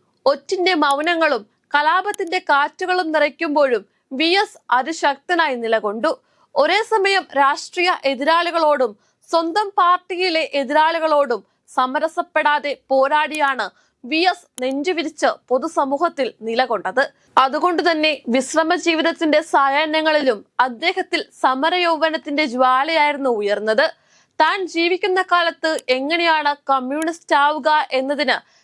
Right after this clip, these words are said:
ചരിത്രകാലത്തിന്റെ വെല്ലുവിളികളെ ഏറ്റെടുത്തുകൊണ്ടാണ് അദ്ദേഹം നിലകൊണ്ടത്. കമ്മ്യൂണിസ്റ്റ് പ്രസ്ഥാനം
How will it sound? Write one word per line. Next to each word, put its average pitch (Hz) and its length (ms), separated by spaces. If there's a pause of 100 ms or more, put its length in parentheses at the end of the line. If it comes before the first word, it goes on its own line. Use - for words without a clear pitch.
(180)
ചരിത്രകാലത്തിന്റെ 359 960 (200)
വെല്ലുവിളികളെ 302 680 (240)
ഏറ്റെടുത്തുകൊണ്ടാണ് 277 880 (300)
അദ്ദേഹം 294 400 (180)
നിലകൊണ്ടത്. 233 580 (380)
കമ്മ്യൂണിസ്റ്റ് 285 680
പ്രസ്ഥാനം 294 460